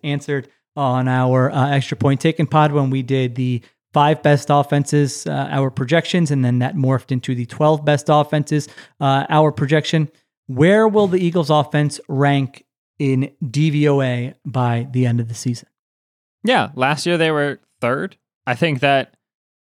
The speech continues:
Speaker 2: it would be unrealistic to project them to be third because that would mean that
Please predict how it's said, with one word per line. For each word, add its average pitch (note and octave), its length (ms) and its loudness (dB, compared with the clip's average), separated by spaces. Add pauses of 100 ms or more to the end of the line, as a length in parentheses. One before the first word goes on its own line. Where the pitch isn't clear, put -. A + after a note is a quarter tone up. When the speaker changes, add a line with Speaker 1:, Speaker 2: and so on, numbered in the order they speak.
(460)
Speaker 2:
it C#3 100 4
would C3 100 0
be D3+ 240 2
unrealistic D3 680 0
to C#3+ 100 2
project B2 420 0
them B2 140 -2
to - 120 -2
be B2 160 0
third C3 500 -2 (360)
because C3+ 340 0
that C3 160 2
would B2 160 2
mean B2+ 260 2
that A#2 280 0